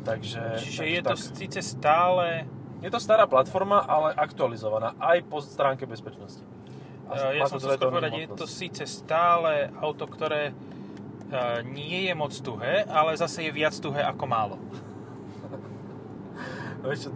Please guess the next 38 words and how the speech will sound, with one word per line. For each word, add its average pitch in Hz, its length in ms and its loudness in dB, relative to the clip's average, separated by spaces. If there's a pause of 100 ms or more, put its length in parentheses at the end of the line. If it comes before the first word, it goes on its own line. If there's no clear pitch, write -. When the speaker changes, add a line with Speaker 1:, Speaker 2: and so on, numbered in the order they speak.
(300)
Speaker 1:
na 170 160 6
prvý 170 240 2
dojem 143 240 6
to 127 160 0
akože 127 240 -6
pôsobí 143 320 -4
dosť 127 320 -2
tuho, 139 240 0 (400)
ale 123 160 0
hlavne, 139 300 4 (100)
hlavne 139 240 4
to 131 100 -2
neuveriteľne 131 720 -4
dobre 107 320 -2
jazdí. 104 240 -2 (560)
Speaker 2:
Hej. 117 320 -2
Speaker 1:
Neuveriteľne, 107 680 -8 (100)
hej. 135 100 -2 (600)
To 139 80 -4
má 139 80 4
dva 143 240 6
slabé 156 320 6
elektromotory, 147 800 4
ale 131 240 4
to, 147 80 -4
čo 127 80 -8
to 151 160 -4
v 131 80 -6
zákrute 127 400 2
dokáže, 123 720 0 (320)
no 113 160 -6
to 131 160 0
vy 120 80 -6
dopo. 107 320 -6 (400)
Vektoruje 131 560 -2
to 117 140 -4
oný, 135 340 -2
e, 135 80 -8